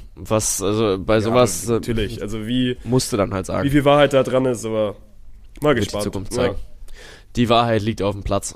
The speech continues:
Speaker 1: Äh, aber die Wahrheit ist vor allem, dass George Russell sich jetzt zu einem elitären Kreis zählen kann, nämlich den derjenigen Menschen, die jemals ein Formel-eins-Rennen gewonnen haben, und macht Bock auf mehr.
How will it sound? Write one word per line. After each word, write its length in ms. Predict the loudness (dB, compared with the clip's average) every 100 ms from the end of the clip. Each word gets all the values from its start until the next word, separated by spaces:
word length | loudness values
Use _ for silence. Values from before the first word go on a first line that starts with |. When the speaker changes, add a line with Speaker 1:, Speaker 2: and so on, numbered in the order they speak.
| -4
Speaker 1:
Äh, 40 |
aber 680 | 0 2 2 2 2 4 2
die 220 | 2 2
Wahrheit 320 | 4 4 2
ist 160 | -2 0
vor 180 | 4 6
allem, 400 | 6 4 -2 0
dass 280 | 2 2 0
George 280 | 0 0 4
Russell 400 | 4 4 2 0
sich 220 | -4 -2
jetzt 380 | 0 0 -4 -4
zu 260 | -2 0 0
einem 720 | 0 2 2 0 0 -4 -4
elitären 520 | 0 0 2 2 0
Kreis 320 | 2 2 2 0
zählen 200 | -2 2
kann, 240 | 2 0 -6 -18 -18 -20 -8
nämlich 280 | -4 -2 -2
den 220 | -2 2
derjenigen 420 | 2 4 2 0
Menschen, 440 | -2 -2 -4 -6 -4
die 100 | -2
jemals 340 | -2 -2 -4
ein 120 | -4
Formel-eins-Rennen 580 | -2 -2 -2 -2 -4 -4
gewonnen 240 | -4 0
haben, 240 | 0 0 -4 -14 -18 -20 -20 -10
und 200 | -6 -2
macht 220 | -2 0 0
Bock 160 | 2
auf 140 | 2 4
mehr. 180 | 2